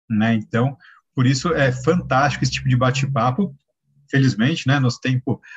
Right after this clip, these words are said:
urge aí, já batemos o nosso sino. Então, antes de mais nada, eu vou agradecer, né, ao Thiago pela presença e a participação dele. Thiago, muito obrigado.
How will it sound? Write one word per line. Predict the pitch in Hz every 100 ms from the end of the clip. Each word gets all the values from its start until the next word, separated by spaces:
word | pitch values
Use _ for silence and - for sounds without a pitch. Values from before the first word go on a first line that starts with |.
| - _ 131
urge | 147 135 117
aí, | 123
já | 123 117
batemos | 117 - 143 123
o | 127
nosso | 123 123
sino. | - 170 190 - - - _ _ _ _
Então, | 180 190
antes | 196 -
de | 185
mais | 196 175 131
nada, | 175
eu |
vou | 170
agradecer, | 180 180 175 147 - 165 _ _ _ _ _
né, | 131 139 -
ao | 135 131
Thiago | - 113 120 151 135 127 -
pela | 123 117
presença | 127 107 117
e | 110
a |
participação | 120 104 - - 107
dele. | 101 131 131
Thiago, | 123 104
muito | 117 127 120
obrigado. | 107 98 104 143 180